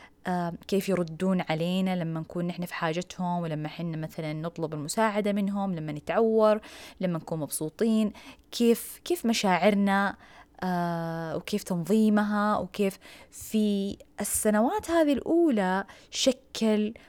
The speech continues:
مفاهيم عميقة ومحفورة كأنها فينا، آه، شلناها معانا ومشينا في الحياة،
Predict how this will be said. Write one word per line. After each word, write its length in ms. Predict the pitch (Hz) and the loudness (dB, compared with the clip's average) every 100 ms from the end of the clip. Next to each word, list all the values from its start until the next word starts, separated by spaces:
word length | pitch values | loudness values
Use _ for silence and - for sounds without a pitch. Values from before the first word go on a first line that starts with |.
| - | -6
مفاهيم 580 | 190 208 202 202 226 196 | -2 2 2 2 2 2
عميقة 500 | 170 190 196 - 170 | 2 0 -2 -4 -6
ومحفورة 600 | 170 165 - - 254 233 | -6 -6 -8 -2 2 2
كأنها 520 | 208 - 220 202 190 170 | 0 -2 -2 -2 -2 -4
فينا، 500 | - 190 185 185 - - - - - - | -2 -2 0 -2 -6 -14 -20 -20 -14 -4
آه، 280 | 175 170 165 | -2 -2 -2
شلناها 600 | - 202 196 233 233 214 | 0 2 4 4 4 2
معانا 460 | 185 175 196 190 | 0 2 2 2
ومشينا 440 | 175 165 226 233 220 | -2 -4 0 2 2
في 80 | 202 | -2
الحياة، 520 | - 190 185 180 | -2 0 2 2